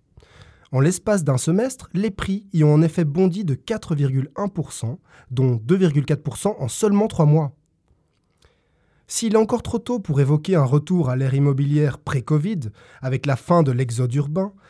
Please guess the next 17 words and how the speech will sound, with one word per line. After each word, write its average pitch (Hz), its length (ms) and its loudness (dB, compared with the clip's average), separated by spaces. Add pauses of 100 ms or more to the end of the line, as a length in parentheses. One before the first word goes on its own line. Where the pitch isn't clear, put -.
(340)
la 202 120 0
question 240 460 -6
se - 100 -4
pose 143 280 0
néanmoins 170 520 4
quant - 140 -2
à 170 160 2
l'entrée 208 240 2
dans 220 100 2
une 165 160 4
phase 202 280 -2
d'équilibrage 180 680 -2
du 143 100 0
marché 160 500 -2
entre 143 240 -2
grandes 147 380 0
villes 143 300 -2